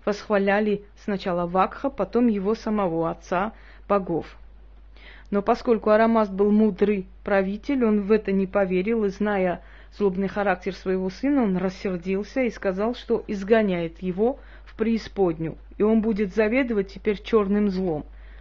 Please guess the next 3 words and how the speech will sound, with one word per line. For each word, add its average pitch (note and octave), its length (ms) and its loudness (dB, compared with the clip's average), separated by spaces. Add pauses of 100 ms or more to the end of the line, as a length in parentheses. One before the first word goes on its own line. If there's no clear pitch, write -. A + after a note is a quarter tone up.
(1400)
И - 80 -8
что A#3 200 4
разрешает A#3+ 720 2